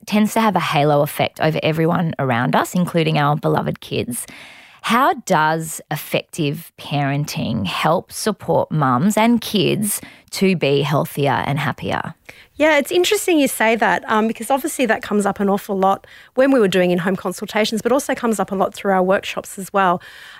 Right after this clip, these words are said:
Speaker 2: Um, what we find and what we need to remind mums of is that you guys are your child's first educator,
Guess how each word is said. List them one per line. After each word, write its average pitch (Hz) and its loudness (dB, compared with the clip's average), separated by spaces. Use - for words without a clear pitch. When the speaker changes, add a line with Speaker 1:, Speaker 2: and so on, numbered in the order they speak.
Speaker 2:
Um, 226 2
what 254 0
we 254 4
find 208 2
and 208 0
what 208 0
we 214 0
need 202 2
to - -8
remind 190 2
mums 208 0
of 185 2
is 214 -2
that - -6
you 277 0
guys 226 2
are 214 -2
your 190 2
child's 185 -2
first - -4
educator, 202 -2